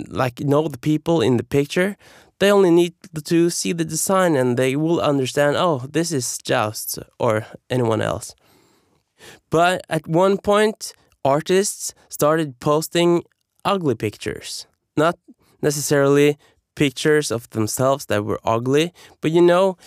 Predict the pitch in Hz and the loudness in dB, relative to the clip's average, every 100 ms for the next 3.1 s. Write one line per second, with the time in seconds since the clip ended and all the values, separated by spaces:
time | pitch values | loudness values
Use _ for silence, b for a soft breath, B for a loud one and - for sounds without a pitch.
0 | B B - 202 - 196 190 - - 131 | B B -2 0 0 -2 -2 -2 -4 -4
1 | 131 120 - 156 165 - - b b b | -2 -2 0 0 0 -4 -20 b b b
2 | - 117 110 110 - 123 135 147 170 175 | -6 -2 0 -2 -4 -2 -2 0 -2 -2